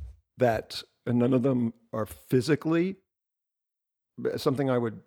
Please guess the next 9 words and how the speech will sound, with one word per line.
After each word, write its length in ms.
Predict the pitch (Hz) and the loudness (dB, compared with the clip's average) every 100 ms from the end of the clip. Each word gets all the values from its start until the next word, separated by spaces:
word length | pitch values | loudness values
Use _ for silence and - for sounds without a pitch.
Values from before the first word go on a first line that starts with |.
| - | -10
like, 240 | 120 107 - _ - | -6 -6 -6 _ -8
it's 200 | 120 - | -8 -4
not 180 | 107 117 | -6 -6
me. 180 | 90 - | -12 -8
I, 140 | 107 101 - | -6 -6 -8
I, 260 | 104 107 101 - _ _ _ | -8 -8 -10 -14 _ _ _
I, 260 | 113 143 127 - _ - - | -2 0 0 -4 _ -20 -14
yeah, 320 | 113 87 101 - | -10 -10 -10 -10
I 220 | 104 | -8